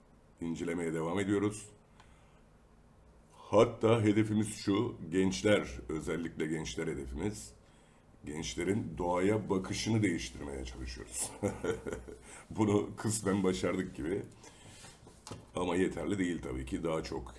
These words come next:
kişiye ulaşıp daha fazla doğa hakkında enteresan bilgiler vermek istiyoruz. İşte bunlardan bir tanesi. Bakın yine, yine şaşıracağınız bir videoyla karşı karşıyayız. Şaşıracağınızı biliyorum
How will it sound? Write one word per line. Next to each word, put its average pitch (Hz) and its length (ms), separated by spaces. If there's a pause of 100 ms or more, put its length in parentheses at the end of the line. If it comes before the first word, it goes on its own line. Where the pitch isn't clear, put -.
(180)
kişiye - 320
ulaşıp 90 400 (800)
daha 87 240
fazla 80 640
doğa 82 240
hakkında 78 540 (540)
enteresan 95 880 (460)
bilgiler 69 480
vermek 62 280
istiyoruz. 55 520 (540)
İşte - 320
bunlardan 110 500
bir 104 60
tanesi. 82 480
Bakın 92 260
yine, 104 360 (520)
yine 92 380 (160)
şaşıracağınız 104 1000
bir 101 120
videoyla 95 500 (260)
karşı 92 360
karşıyayız. 104 680 (460)
Şaşıracağınızı 110 920
biliyorum 117 360